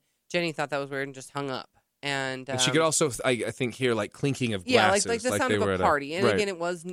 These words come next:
Speaker 1: it was
Speaker 2: Christmas
Speaker 1: Christmas
Speaker 2: Eve.
Speaker 1: Eve, so
Speaker 2: Mm-hmm.
Speaker 1: it's, it's very likely there was a party and someone could have called the wrong number. It's,
Speaker 2: And
Speaker 1: it's
Speaker 2: it
Speaker 1: a likely thing. However, it, she said it was weird, and you never know if it's,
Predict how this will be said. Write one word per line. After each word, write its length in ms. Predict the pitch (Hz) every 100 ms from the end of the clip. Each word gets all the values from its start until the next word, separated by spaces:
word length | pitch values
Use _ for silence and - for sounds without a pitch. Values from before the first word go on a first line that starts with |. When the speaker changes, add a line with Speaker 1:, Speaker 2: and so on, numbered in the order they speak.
| -
Speaker 1:
it 160 | 175 160
was 400 | 160 160 170 165
Speaker 2:
Christmas 160 | - 185
Speaker 1:
Christmas 360 | 170 233 226
Speaker 2:
Eve. 240 | 156 143 185
Speaker 1:
Eve, 100 | 107
so 80 | 101
Speaker 2:
Mm-hmm. 120 | 143
Speaker 1:
it's, 240 | 156 - -
it's 240 | 135 - -
very 200 | 139 147
likely 280 | 123 127 143
there 80 | 135
was 120 | 143
a 40 |
party 300 | 139 127 131
and 140 | 143 139
someone 200 | 135 135
could 200 | - 147
have 120 | 139
called 260 | 143 135
the 60 | 139
wrong 220 | 135 131
number. 300 | 127 120 127
It's, 260 | 139 - - _ _ _ -
Speaker 2:
And 120 | 139
Speaker 1:
it's 80 | 135
Speaker 2:
it 40 |
Speaker 1:
a 20 |
likely 480 | 180 170 156 175 160
thing. 300 | - 143 147
However, 680 | 156 190 214 247 190 175 165
it, 280 | 117 131 -
she 440 | - - 214 214
said 180 | - 175
it 60 | 160
was 100 | 156
weird, 380 | 143 147 147 -
and 140 | 170
you 80 | 165
never 220 | 151 147
know 180 | 139 135
if 100 | 135
it's, 380 | 135 - -